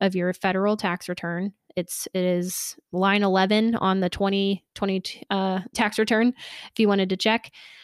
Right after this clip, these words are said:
Um, so they take that at A G I, then they subtract a hundred and fifty percent of the poverty line,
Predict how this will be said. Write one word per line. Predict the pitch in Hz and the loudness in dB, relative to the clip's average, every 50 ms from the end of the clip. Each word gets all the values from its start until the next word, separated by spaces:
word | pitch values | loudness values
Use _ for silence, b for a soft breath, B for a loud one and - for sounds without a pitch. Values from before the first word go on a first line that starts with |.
| B B B | B B B
Um, | - 202 196 190 185 180 180 180 180 175 _ - | 2 2 4 4 2 2 0 -2 -4 -6 _ -8
so | - - 208 | -2 2 2
they | 202 | 2
take | - 254 285 285 | 4 2 0 2
that | 302 285 262 | 2 2 2
at | 220 220 - - - | 2 0 0 0 0
A | 220 247 247 | 2 2 2
G | 233 240 240 233 | 2 2 2 2
I, | 202 190 190 190 190 190 190 190 190 _ - | 2 2 2 2 2 0 0 -2 -4 _ -4
then | 208 214 220 247 254 | -2 0 0 2 0
they | 262 247 | 0 -2
subtract | - - 233 220 - - 202 196 196 196 - - - - | -2 -4 -6 -6 -4 -4 -2 0 -2 -2 -4 -6 -12 -8
a | - 185 | -8 -8
hundred | 175 - 226 240 254 254 233 | -4 -2 0 2 2 2 2
and | 226 214 214 | 0 -2 0
fifty | - 202 196 - 208 202 | -2 -4 -2 -2 -4 -4
percent | - - 196 - - 196 185 185 175 - | -2 -4 -6 -4 -4 -4 -2 -2 -4 -4
of | 185 185 | -6 -6
the | 185 170 | -8 -10
poverty | - - - 226 226 240 233 226 214 202 190 | -8 -4 0 2 4 4 4 2 2 2 0
line, | 180 175 175 170 170 175 170 175 180 | 0 -2 -2 -2 -4 -4 -4 -6 -8